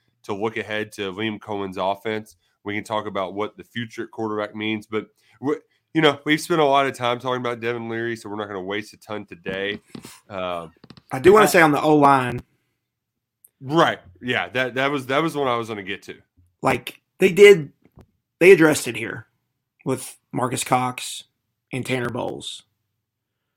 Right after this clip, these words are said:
Speaker 2: But, like, neither of those is a slam dunk or a proven com-,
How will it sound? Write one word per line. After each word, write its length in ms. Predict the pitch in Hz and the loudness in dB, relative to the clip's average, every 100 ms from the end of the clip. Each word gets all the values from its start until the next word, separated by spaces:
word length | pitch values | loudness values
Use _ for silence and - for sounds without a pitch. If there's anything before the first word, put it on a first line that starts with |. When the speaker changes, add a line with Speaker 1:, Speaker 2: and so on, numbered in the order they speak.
| _ _ _ _ _ _ _ _ _ _ _ _ _ _ - | _ _ _ _ _ _ _ _ _ _ _ _ _ _ 2
Speaker 2:
But, 420 | 139 139 - _ _ _ _ _ _ | 4 4 2 _ _ _ _ _ _
like, 400 | - 127 - - _ _ _ | -6 -6 -6 -16 _ _ _
neither 280 | 139 165 170 | 6 10 10
of 80 | 147 | 10
those 340 | 143 139 127 | 8 6 4
is 380 | 135 117 - - _ _ _ _ _ _ _ _ _ _ _ - | 0 -2 -6 -8 _ _ _ _ _ _ _ _ _ _ _ -12
a 80 | 139 | -10
slam 280 | - 123 117 | -6 -6 -6
dunk 320 | 101 90 - - _ | -8 -10 -14 -20 _
or 80 | 127 | -10
a 40 | 123 | -4
proven 360 | 143 131 123 | -2 -2 -4
com-, 200 | 120 - | -8 -12